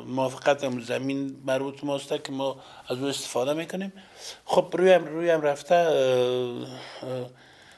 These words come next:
من نمی‌فهم که کجایش ما نتونستیم، اه، حفظ مراقبت کرده،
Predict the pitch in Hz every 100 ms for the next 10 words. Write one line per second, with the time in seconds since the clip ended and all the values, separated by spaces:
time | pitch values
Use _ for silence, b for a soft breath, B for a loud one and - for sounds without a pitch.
0 | _ 143 143 139 139 143 143 - 135 127
1 | 117 131 123 113 - - 139 131 147 139
2 | 139 131 135 131 117 131 123 127 123 -
3 | 127 123 123 127 120 120 120 120 127 123
4 | 127 123 123 - 131 131 151 165 180